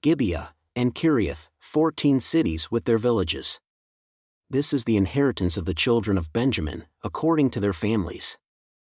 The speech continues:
And the second lot came forth to Simeon, even for the tribe of the children of Simeon according to their families, and their inheritance was within the inheritance of the children of Judah.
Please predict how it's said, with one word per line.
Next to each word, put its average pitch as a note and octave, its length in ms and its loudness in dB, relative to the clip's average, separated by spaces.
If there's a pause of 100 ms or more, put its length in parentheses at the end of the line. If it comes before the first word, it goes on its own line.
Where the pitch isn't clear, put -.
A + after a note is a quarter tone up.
(500)
And A#2 120 2
the A2 60 2
second C#3+ 420 0
lot G#2+ 300 -4
came A#2+ 240 2
forth C3 380 -2
to A2 80 -2
Simeon, G#2+ 540 0 (120)
even F#3 280 -2
for C#3+ 140 -4
the G#2 100 0
tribe C3 340 -2
of G#2+ 80 -4
the G2 100 -4
children B2 420 0
of F2+ 100 0
Simeon A2 480 2
according C3+ 480 0
to - 80 -6
their F2+ 140 2
families, G#2+ 680 -2 (200)
and A#2+ 120 2
their A#2+ 140 4
inheritance G#2+ 680 0
was A2+ 180 0
within C#3 320 2
the A#2+ 100 4
inheritance G#2+ 640 0
of F#2 100 -4
the F#2 80 -2
children G#2 460 -2
of E2 100 -6
Judah. - 460 -2